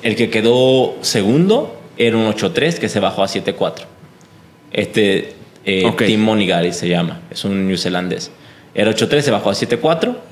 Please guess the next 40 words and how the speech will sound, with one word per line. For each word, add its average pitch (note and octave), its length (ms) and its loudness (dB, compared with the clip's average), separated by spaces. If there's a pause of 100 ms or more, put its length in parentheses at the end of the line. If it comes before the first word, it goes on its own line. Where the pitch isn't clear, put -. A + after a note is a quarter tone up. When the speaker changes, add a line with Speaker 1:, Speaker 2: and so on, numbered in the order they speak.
(440)
Speaker 1:
para, - 400 -2 (100)
pues, - 240 -4
intentar G2+ 400 -2
ganar G2+ 300 0
en F#2 100 -2
siete F#2+ 240 -4
cuatro. E2+ 300 -4 (340)
Luego G#2 240 2
el G#2 60 4
morrillo G#2+ 400 2
junior D3 340 4
se G2+ 120 0
subió G2 260 0
a F#2+ 40 0
la A#2 140 2
Open D3+ 460 2 (100)
para G#2+ 100 2
intentar F#2 320 -2
ganar F#2+ 240 -2
la F#2 100 -2
siete F2+ 220 -6
cuatro. E2+ 320 -10 (320)
Y A2+ 60 0
estaba A2+ 280 2
Taylor, B2 240 2
que G#2+ 100 0
era G2+ 80 2
el G#2 60 -2
que F2 100 -4
ganaba F#2+ 260 0
la G2 40 -2
siete G2+ 180 -2
cuatro, A2 340 0
y G2 100 0
ahora F#2+ 200 0
tenía G2 360 -2
dos A2 440 0
competencias G2+ 560 -2
directas. A2+ 500 -4
Speaker 2:
Ujú. A2 300 -8